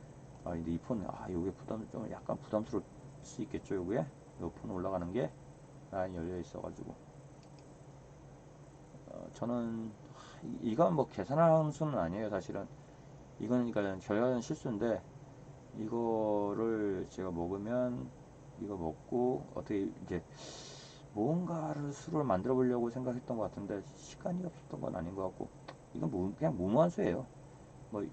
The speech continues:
설마 이래서 지겠어? 뭐, 이 정도로 했던 수 같은데,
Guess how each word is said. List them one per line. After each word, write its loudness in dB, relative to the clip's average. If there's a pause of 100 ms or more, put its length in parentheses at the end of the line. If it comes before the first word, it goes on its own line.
설마 2
이래서 2
지겠어? 2 (220)
뭐, -6
이 -2
정도로 2 (500)
했던 0
수 -4
같은데, 2